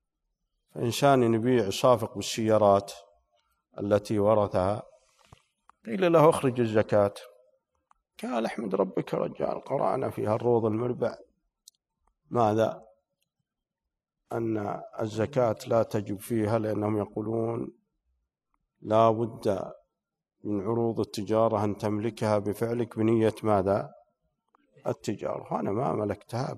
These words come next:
بفعلي، مثلها العقارات إلى غير ذلك." هذا مقصود كلامهم في هذه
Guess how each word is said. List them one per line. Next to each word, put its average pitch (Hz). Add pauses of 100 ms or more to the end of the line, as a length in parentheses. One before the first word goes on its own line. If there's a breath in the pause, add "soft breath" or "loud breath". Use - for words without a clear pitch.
بفعلي، - (1300)
مثلها 143
العقارات 101
إلى 95
غير 92
ذلك." 80 (280)
هذا 131
مقصود 120 (920)
كلامهم 101 (880)
في 92 (460)
هذه 95